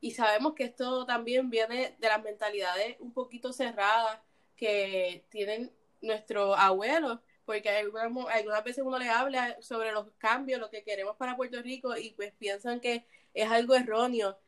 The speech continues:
Y yo pienso que no, que no es algo erróneo, porque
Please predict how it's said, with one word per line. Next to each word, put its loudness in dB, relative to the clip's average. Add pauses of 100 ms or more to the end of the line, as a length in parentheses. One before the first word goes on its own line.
(180)
Y -6
yo 0
pienso 0
que -2
no, 0
que -2
no 0
es 0
algo 2
erróneo, -2
porque -4